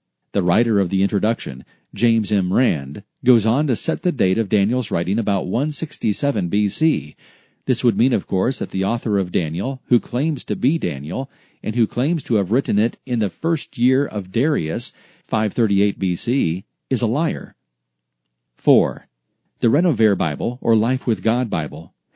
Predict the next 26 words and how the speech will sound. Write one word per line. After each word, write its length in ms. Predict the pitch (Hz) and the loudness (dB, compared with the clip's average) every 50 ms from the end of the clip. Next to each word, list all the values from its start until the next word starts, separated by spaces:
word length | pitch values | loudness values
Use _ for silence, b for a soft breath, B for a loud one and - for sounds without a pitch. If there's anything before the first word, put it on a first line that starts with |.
| b b b | b b b
attempts 360 | b 120 - - 151 170 165 - | b -4 0 0 0 0 0 -4
to 100 | - 135 | -8 -2
destroy 540 | 110 110 98 - - - 120 117 120 131 139 | -2 -2 -2 -2 -2 0 2 2 4 2 2
the 100 | - 90 | 0 -2
nature 400 | 80 78 92 110 - - 143 165 | -2 -2 -2 -2 -2 -4 -4 -4
and 140 | 202 151 - | -4 -6 -6
power 380 | - 117 90 76 76 82 104 | -4 -4 -4 -2 -2 -4 -4
of 220 | - - 120 101 107 | -2 -4 -4 -2 0
messianic 600 | 113 117 110 - 120 107 92 80 78 87 - - | -2 -2 -2 -2 -2 -2 -2 -2 -2 -6 -6 -4
prophecy. 680 | - 156 156 151 - 139 117 - - 85 - - - b b b b b b b b | -2 0 0 0 0 -2 -4 -4 -6 -8 -8 -10 -14 b b b b b b b b
For 200 | _ - 147 139 | _ 2 2 2
example, 500 | 110 95 110 127 135 131 - 82 71 65 - | 2 2 0 0 0 -2 -4 -6 -8 -6 -4
in 120 | 107 113 | -2 0
Isaiah 360 | 117 113 - 120 120 135 151 | 0 0 2 2 2 2 2
nine, 360 | 139 98 85 82 80 87 117 | 0 0 -2 -2 -2 -2 -2
verses 320 | 120 123 110 - 113 101 - | 0 -2 0 0 -2 -4 -2
six 240 | - 131 123 - - | -2 -4 -4 -2 -4
and 140 | 127 123 | -4 -2
seven, 360 | - - 131 127 101 73 64 b b b b b b | -2 -2 -2 -2 -4 -6 -8 b b b b b b
the 80 | - 117 | -2 0
Messiah 500 | 110 113 - - 131 131 156 180 185 170 | 0 0 0 0 -2 -2 0 0 -2 -2
is 180 | - 120 101 | -4 -6 -6
called 340 | - - 107 90 82 98 113 | -4 -2 0 0 0 0 0
the 80 | 127 120 | -2 -2
Mighty 340 | 113 113 127 147 156 151 135 | 0 0 0 0 0 -2 -2
God, 500 | 120 131 127 120 90 69 - - - | 0 0 0 0 -2 -4 -6 -12 -16